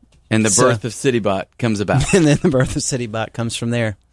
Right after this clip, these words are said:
Speaker 1: Well, unfortunately, that, we have to wrap it up there. It goes by really fast, doesn't it?
Speaker 2: It sure
Speaker 1: Um,
Speaker 2: does.
Speaker 1: but we'll have you back next Saturday to tell the story on how you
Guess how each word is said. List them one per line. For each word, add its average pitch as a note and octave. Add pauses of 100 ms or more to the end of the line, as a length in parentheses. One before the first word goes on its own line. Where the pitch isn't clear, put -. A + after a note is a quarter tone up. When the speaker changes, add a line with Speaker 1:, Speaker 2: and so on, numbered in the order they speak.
(140)
Speaker 1:
Well, C#3+
unfortunately, F3+
that, C#3
we D3
have F3
to E3
wrap D#3
it D#3
up D#3
there. C#3+
It C3
goes C3+
by C3+
really C3+
fast, C#3+
doesn't B2
it? B2+
Speaker 2:
It C3
sure C#3+
Speaker 1:
Um, A#2
Speaker 2:
does. G#2
Speaker 1:
but B2+
we'll C#3
have F#3
you F#3+
back D#3
next C#3
Saturday A#2+
to A2+
tell A2+
the G#2
story A#2+
on A2
how A#2
you A#2